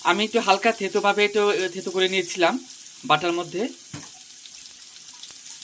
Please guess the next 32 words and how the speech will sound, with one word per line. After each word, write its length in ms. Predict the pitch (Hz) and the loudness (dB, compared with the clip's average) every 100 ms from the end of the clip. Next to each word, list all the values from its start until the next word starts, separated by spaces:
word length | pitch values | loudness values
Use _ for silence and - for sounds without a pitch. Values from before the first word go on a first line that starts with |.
| - - - - - - - - - | -14 -12 -14 -12 -14 -14 -14 -14 -2
হালকা 320 | 160 175 214 | 4 4 4
ভাজা 240 | 185 175 190 | 0 -2 0
করে 180 | 196 | 0
নেব, 220 | 190 190 208 | 0 0 0
পেঁয়াজ 300 | 196 180 180 | 4 2 2
কুচি, 220 | 185 190 | -4 -4
রসুন 200 | 180 190 | -4 -6
কুচি 180 | 185 190 | -4 -2
হালকা 240 | 175 170 | -2 -4
ভাজা 240 | 160 170 | -4 0
ভাজা 180 | 175 185 | 0 -2
করে 220 | 185 180 | -2 -2
নিয়ে 280 | 180 196 320 - - - | 0 0 -2 -4 -6 2
তারপর 240 | 165 175 | 2 2
হচ্ছে 300 | 180 175 202 | -2 -2 2
আমি, 360 | 185 175 240 349 - - | 2 4 2 0 -8 -4
এ, 280 | 143 151 156 | 2 4 4
যা 140 | 156 156 | 4 4
যা 120 | 170 | 4
মশলা 340 | 160 156 180 170 | 0 -2 4 4
আছে 260 | 170 240 | 4 -2
সব 180 | 269 175 156 | -2 -4 -4
মশলা 260 | 151 170 165 | -4 -2 -2
আমি 100 | 165 | 0
দিয়ে 160 | 143 | -2
দিব। 180 | 127 107 98 - - - - | -2 -4 -8 -14 -18 -16 -4
ঠিক 120 | 202 | 2
আমি 280 | 180 180 185 - 156 | 2 0 -6 -8 -8
দিয়ে 160 | 156 180 | -2 0
দিচ্ছি 320 | 180 180 202 | 0 -2 0
আমি 160 | 185 185 | 0 0
কাঁচামরিচ, 600 | 180 170 180 180 214 | 0 0 -2 0 0